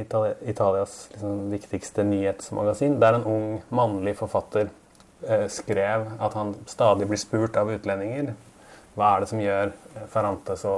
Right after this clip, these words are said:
så fantastisk?» Og han skrev, og jeg må svare, «Jeg aner ikke.» Og hadde en ganske sånn lang og kritisk gjennomgang da, av det han mener er, eh, eh,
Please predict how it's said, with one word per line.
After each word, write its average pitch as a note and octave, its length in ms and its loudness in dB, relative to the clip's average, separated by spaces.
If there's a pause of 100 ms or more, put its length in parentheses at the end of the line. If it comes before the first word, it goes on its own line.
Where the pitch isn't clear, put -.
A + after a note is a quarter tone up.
så F#2+ 160 -8
fantastisk?» - 760 -4 (680)
Og A2 400 -2
han G#2 180 2
skrev, A2+ 400 -2
og A2 100 -2
jeg G#2+ 120 -2
må A2+ 100 -6
svare, G#2 300 -2 (160)
«Jeg - 180 -8
aner F#2 360 -2
ikke.» E3+ 180 -8 (720)
Og A#2+ 80 0
hadde A#2 160 2
en A2+ 80 0
ganske A#2+ 240 -2
sånn A2+ 140 -2
lang G#2 300 0
og A#2 120 0
kritisk G#2 560 -2
gjennomgang G#2 720 0
da, A2+ 120 2 (100)
av G2+ 100 -2
det G2 80 0
han G#2 160 -2
mener G2 320 -4
er, F#2+ 240 -2 (460)
eh, G2 400 -8
eh, G2+ 320 -8